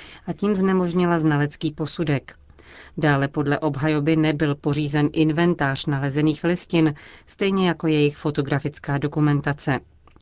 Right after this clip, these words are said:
I navzdory výhradám byla v brzkém odpoledni obhájkyně spokojena s výší trestu pro svého mandanta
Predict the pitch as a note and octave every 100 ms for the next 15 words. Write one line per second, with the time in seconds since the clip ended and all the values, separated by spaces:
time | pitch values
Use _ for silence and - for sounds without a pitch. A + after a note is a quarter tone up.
0 | - - - - F3+ F3+ F3 F3 G3+ F#3
1 | F#3 F#3 G#3 F3 C#3 C#3 D3 C#3+ C#3 D#3
2 | - E3 D3+ D#3 - - D#3+ D3+ E3+ -
3 | D3 F3 E3 F3 E3 D#3 - E3 - F3
4 | D#3 C#3+ - D#3 C#3+ D3+ - D#3+ - -
5 | C3 C#3+ - C#3+ C#3+ D3+ D3 D3+ E3 F3+
6 | F3+ E3+